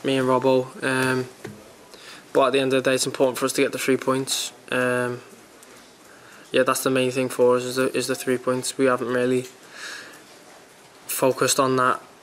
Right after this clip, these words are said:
little competition that much. We've, we've tried to, to pr-, provide as much as possible for the team, and I think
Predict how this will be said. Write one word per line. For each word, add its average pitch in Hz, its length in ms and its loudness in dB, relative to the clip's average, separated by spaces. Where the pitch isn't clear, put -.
little 131 180 2
competition 131 720 -2
that 123 180 -2
much. 127 320 -4
We've, 127 280 2
we've 131 140 2
tried 127 300 0
to, 127 300 2
to 135 200 2
pr-, 131 180 -8
provide 127 380 2
as 127 80 0
much 131 160 0
as - 80 -4
possible 127 320 0
for - 120 -4
the 123 100 -2
team, 135 440 2
and 127 120 -2
I 139 40 -2
think 135 420 -6